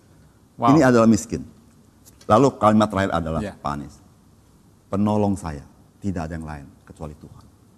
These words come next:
Speaker 1: Ya.
Speaker 2: Itu arti miskin.
Speaker 1: Betul, betul. Nah, jadi memang kata,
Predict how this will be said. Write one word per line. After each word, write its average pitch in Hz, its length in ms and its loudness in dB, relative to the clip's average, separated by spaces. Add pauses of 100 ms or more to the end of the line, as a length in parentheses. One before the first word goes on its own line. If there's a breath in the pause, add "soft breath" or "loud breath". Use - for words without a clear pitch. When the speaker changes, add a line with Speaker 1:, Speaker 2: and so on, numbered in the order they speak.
(160)
Speaker 1:
Ya. 107 180 -10 (380)
Speaker 2:
Itu 92 160 -10
arti - 180 -8
miskin. - 300 -12 (400)
Speaker 1:
Betul, 92 320 -14 (120)
betul. 95 280 -16 (880 soft breath)
Nah, 113 160 -6
jadi 117 280 -4
memang 139 640 -6
kata, 110 640 -4